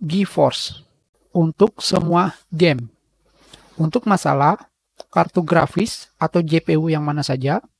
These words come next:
saya tidak tahu. Dan fitur NVIDIA Image Scaling juga bisa kalian gunakan pada game dengan DirectX sembilan, sepuluh,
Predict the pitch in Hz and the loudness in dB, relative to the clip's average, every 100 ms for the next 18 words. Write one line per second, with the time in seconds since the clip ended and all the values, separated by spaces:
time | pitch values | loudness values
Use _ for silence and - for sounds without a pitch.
0 | _ - 190 - 160 147 127 165 269 _ | _ -6 -4 -2 -2 0 0 0 -2 _
1 | _ _ _ _ 208 170 165 214 240 _ | _ _ _ _ 0 4 4 0 -4 _
2 | _ - _ 196 - 190 180 185 180 190 | _ -20 _ -2 0 0 0 0 0 2
3 | 180 180 175 - 180 226 196 185 170 190 | 2 2 0 0 2 2 2 2 2 0
4 | - 170 165 - - 165 202 175 160 151 | 2 2 2 -2 0 0 2 2 2 0
5 | 143 151 202 196 - 151 147 147 233 - | 2 0 0 -4 -2 -2 0 -2 -2 -6
6 | _ _ _ _ _ 160 160 160 - 160 | _ _ _ _ _ 4 4 2 -2 -2
7 | - - - _ _ - _ - 170 165 | -2 -10 -12 _ _ -20 _ -4 0 2
8 | 147 147 220 - _ _ _ _ _ - | 4 2 0 -6 _ _ _ _ _ -8
9 | - 165 160 226 | 0 2 4 2